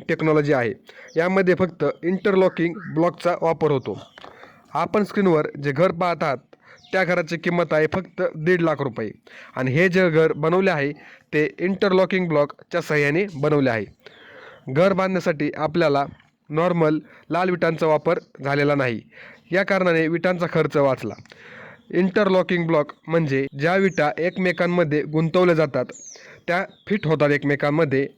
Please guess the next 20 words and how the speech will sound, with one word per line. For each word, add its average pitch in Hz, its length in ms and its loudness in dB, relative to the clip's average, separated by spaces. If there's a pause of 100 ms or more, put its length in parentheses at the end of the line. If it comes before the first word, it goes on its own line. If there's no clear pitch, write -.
आडव्या 160 340 2
उभ्या 151 380 0 (440)
त्या 180 100 0
गुंतवल्या 170 460 2
जातात. 131 260 0 (380)
त्या 165 160 2
एकात 170 400 0
एक 180 100 0 (180)
गुंतवल्यामुळे 175 720 2 (120)
त्यामध्ये 165 400 0
सिमेंट 175 480 0
व 160 120 4
वाळूचा 165 360 2
वापर 160 340 0 (300)
होत 190 220 2
नाही 123 200 -2 (400)
आणि 143 220 2
या 196 100 2
विटा 160 360 0 (800)
राखेपासून 170 720 0